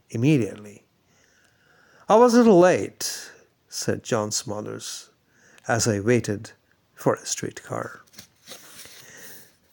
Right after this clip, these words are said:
Very, very short, short story, my dear listeners. Hope you enjoyed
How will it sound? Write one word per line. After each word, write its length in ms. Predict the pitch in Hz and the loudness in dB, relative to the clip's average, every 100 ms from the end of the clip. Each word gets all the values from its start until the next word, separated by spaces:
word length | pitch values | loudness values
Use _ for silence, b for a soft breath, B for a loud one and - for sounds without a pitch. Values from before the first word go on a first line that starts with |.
| - | -4
Very, 320 | 117 170 180 | 4 6 8
very 180 | 160 135 | 6 4
short, 380 | - 143 123 - | 4 4 4 4
short 240 | 120 110 | 2 2
story, 340 | - 120 110 | 0 0 2
my 220 | 107 107 104 | 0 -2 -2
dear 180 | 110 | 0
listeners. 480 | 107 113 123 - 160 | 2 2 0 -2 0
Hope 180 | 196 196 | 2 4
you 140 | 196 | 6
enjoyed 680 | 170 147 156 143 127 110 | 6 4 4 4 4 2